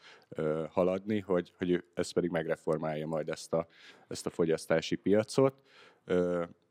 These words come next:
pont azért, mert gyorsabb, kényelmesebb, a felhasználók számára, ö, sokkal jobb. És hogyha már így beszéltünk a felhasználókról, az ő szempontjukból, ö, mit lehet tudni erről a megoldásról?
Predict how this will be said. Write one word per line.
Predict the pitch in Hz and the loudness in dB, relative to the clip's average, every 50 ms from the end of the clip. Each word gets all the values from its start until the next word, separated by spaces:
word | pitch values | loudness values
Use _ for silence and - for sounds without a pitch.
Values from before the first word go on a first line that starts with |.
| _ _ _ _ _ - - | _ _ _ _ _ -2 2
pont | 107 101 95 90 95 | 4 4 4 2 0
azért, | 90 95 87 85 - - | 0 2 2 0 0 0
mert | 87 78 78 | -2 -2 2
gyorsabb, | 87 101 104 101 - - - 87 80 - | 4 4 4 4 2 0 0 0 0 0
kényelmesebb, | - 95 90 87 87 85 85 85 82 - - - 87 80 80 | 0 0 0 0 0 -2 -4 -4 -6 -8 -4 -2 -2 -2 -2
a | 82 | -4
felhasználók | - - 82 80 82 80 - - 85 82 82 82 - | -4 -2 -2 -2 -2 -4 -8 -6 -4 -4 -2 -4 -6
számára, | - - 78 76 76 78 76 78 78 78 78 76 - - | -4 -4 -2 -2 -2 -2 -4 -2 -2 -4 -4 -8 -10 -8
ö, | 82 78 76 76 76 | -6 -6 -4 -6 -8
sokkal | - - 82 76 - - 76 78 78 | -6 -6 -6 -6 -4 -2 -2 0 0
jobb. | 76 73 76 - _ _ _ - - - - - _ _ | 0 -2 -4 -8 _ _ _ -20 -20 -20 -20 -20 _ _
És | - - | -2 -2
hogyha | 110 120 - 120 | 0 0 2 0
már | 98 87 | 0 0
így | 90 90 | 0 0
beszéltünk | 90 98 - - 110 95 - - 90 87 - | 0 0 0 2 0 0 2 0 -4 -4 -6
a | - | -4
felhasználókról, | - - 82 85 87 101 104 - - 120 113 113 117 120 117 - - - 117 113 113 117 113 107 - | 0 2 2 2 2 -2 -6 -4 -2 -2 0 2 2 0 0 -2 -2 2 2 4 4 4 2 0 -2
az | - 92 104 | -4 0 0
ő | 107 107 | 0 0
szempontjukból, | - - 95 87 87 - 90 87 82 - 90 87 85 82 92 87 87 87 85 82 - - - | 0 0 0 -2 0 -2 -4 -6 -4 -4 -6 -6 -2 0 2 2 2 2 0 -4 -8 -8 -4
ö, | 90 85 82 82 82 82 82 85 85 _ _ _ _ | -2 -2 0 0 -2 -4 -6 -8 -10 _ _ _ _
mit | - 104 - | -2 -2 0
lehet | - 82 80 78 - | 0 0 -2 -2 -4
tudni | - 85 80 - 82 80 | -6 -6 -4 -2 -2 -2
erről | 80 78 80 78 | -2 -2 -2 -4
a | 80 | -6
megoldásról? | 80 78 76 78 76 78 - 82 82 82 - - - - - - - | -6 -6 -6 -8 -8 -6 -4 -4 -6 -6 -8 -10 -8 -6 -6 -8 -8